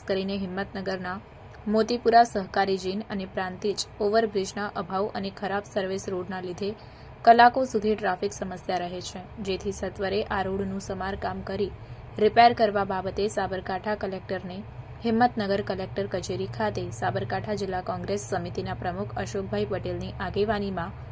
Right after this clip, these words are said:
આવેદનપત્ર આપવામાં આવ્યું, જેમાં રામસિંહ ઠાકોર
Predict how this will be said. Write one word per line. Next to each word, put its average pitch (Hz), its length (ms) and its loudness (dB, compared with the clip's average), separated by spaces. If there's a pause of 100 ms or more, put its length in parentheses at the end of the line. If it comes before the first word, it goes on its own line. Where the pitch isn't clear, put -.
(400)
આવેદનપત્ર 226 680 6
આપવામાં 180 480 0
આવ્યું, 175 340 -4 (140)
જેમાં 185 320 -2
રામસિંહ 190 480 -2
ઠાકોર 190 440 -4